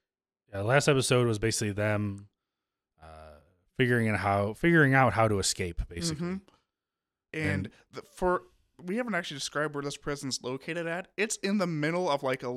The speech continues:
Speaker 2: lake kind of
Speaker 1: Yeah, it's
Speaker 2: thing.
Speaker 1: in the, it's in the, in the middle of a large body of water. It's kind of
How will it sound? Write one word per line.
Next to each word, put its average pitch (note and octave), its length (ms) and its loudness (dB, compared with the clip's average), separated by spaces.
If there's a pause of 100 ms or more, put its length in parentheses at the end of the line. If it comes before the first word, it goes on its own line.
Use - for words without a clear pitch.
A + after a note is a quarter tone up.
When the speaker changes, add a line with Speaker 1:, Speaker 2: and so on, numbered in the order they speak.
(120)
Speaker 2:
lake B2 280 -4 (720)
kind A#2+ 220 -6
of A2+ 60 -4
Speaker 1:
Yeah, G#2+ 80 6
it's A2+ 100 2
Speaker 2:
thing. G3+ 80 8
Speaker 1:
in D#3+ 80 4
the, B2 60 -4
it's - 120 2
in F#3 120 8
the, E3+ 280 6 (140)
in D#3+ 80 4
the F3+ 80 8
middle E3+ 220 10
of D3 60 8
a C3+ 60 4
large B2 360 6
body B2+ 220 6
of G#2+ 120 -2
water. A2 440 4
It's - 120 -8
kind G3 180 4
of B2+ 200 0